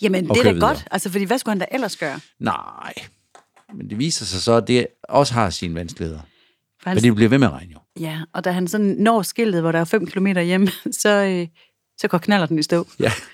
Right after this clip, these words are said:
Speaker 1: <laughs> Og så må, må, så stiger han af knallerten. Men
Speaker 2: <laughs>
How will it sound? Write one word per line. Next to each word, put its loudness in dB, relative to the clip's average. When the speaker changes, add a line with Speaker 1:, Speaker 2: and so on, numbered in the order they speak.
Speaker 1:
<laughs> -4
Og 0
så 2
må, 2
må, 0
så -8
stiger 0
han 2
af 0
knallerten. -4
Men -2
Speaker 2:
<laughs> -20